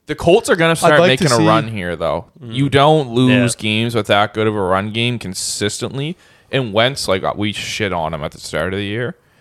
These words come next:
Speaker 1: He only threw three interceptions this year, I think. I could be wrong, but he didn't throw a lot. He's not turning the ball over.
Speaker 2: No, he's not
Speaker 1: And,
Speaker 2: turning
Speaker 1: like,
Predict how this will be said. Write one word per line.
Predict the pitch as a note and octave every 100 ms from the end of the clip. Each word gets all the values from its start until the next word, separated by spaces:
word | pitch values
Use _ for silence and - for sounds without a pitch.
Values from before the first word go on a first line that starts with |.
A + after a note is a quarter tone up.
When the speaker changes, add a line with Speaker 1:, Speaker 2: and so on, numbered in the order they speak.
| _
Speaker 1:
He | _ A#2+
only | B2+ C#3 B2
threw | - A2
three | G2+ - G2+ G2
interceptions | F#2+ D#2+ G2 F#2+
this | D2 -
year, | D2
I | D2+
think. | D#2+ E2 - -
I | F#2
could | - G#2+
be | F2
wrong, | F2 F2 E2+ F#2+
but |
he | F2+
didn't | G2 G#2
throw | G#2 F2+
a |
lot. | F2 F#2+ F#2+
He's | F2+
not | G2+ G2
turning | G#2 F#2+
the | F2+
ball | D2+ E2+ E2+
over. | D2+ D#2+ F2+ - - _ _
Speaker 2:
No, | D#3 F3+
he's | D3+ B2+
not | C#3+ D3+
Speaker 1:
And, | D3+
Speaker 2:
turning |
Speaker 1:
like, | A#2+